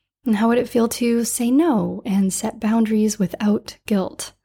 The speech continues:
What would you be able to do with all of that time and energy that you'd get back? How would it feel to have a regulated nervous system so that you didn't get swept out to sea in overthinking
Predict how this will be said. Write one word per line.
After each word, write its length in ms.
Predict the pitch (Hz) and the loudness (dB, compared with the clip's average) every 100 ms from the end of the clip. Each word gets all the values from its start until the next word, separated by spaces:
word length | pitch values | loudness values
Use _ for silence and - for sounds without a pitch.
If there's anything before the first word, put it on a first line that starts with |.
| _ _ _ _ | _ _ _ _
What 140 | 220 233 | -2 0
would 140 | 233 | 2
you 100 | 262 | 2
be 220 | 254 247 | 2 2
able 180 | 233 226 | 2 0
to 180 | - 233 | -6 -8
do 520 | - - 202 175 185 | -4 2 4 4 2
with 180 | 269 233 | 2 0
all 160 | 196 208 | 0 0
of 100 | 202 | 0
that 200 | 220 - | -2 -4
time 360 | - 196 196 | -4 0 2
and 140 | 202 220 | 2 2
energy 400 | 208 202 185 180 | 2 4 2 -2
that 120 | 226 | -2
you'd 240 | 196 196 | -4 -2
get 200 | 202 208 | -2 -4
back? 520 | 208 208 196 220 - _ _ _ _ _ _ _ _ _ - | 0 0 0 -8 -18 _ _ _ _ _ _ _ _ _ -2
How 120 | 202 | 0
would 100 | 196 | 2
it 80 | - | 0
feel 160 | 233 | 0
to 60 | 233 | 0
have 160 | 226 254 | 0 0
a 60 | |
regulated 580 | 247 247 262 262 277 277 | 0 0 2 2 2 2
nervous 420 | 311 339 311 180 | 2 2 2 0
system 560 | - 185 - - - 214 | -2 -4 -4 -4 -4 -4
so 160 | - | -2
that 100 | 226 | 0
you 120 | 220 202 | 0 0
didn't 200 | 214 226 | 0 2
get 220 | 196 - | 0 -2
swept 420 | - 202 202 - | -4 -2 -2 0
out 160 | 226 - | -2 -2
to 80 | 220 | -2
sea 380 | - 214 208 | 0 2 2
in 140 | 196 190 | 2 0
overthinking 760 | 202 202 202 202 190 196 185 | -2 -2 0 0 0 0 0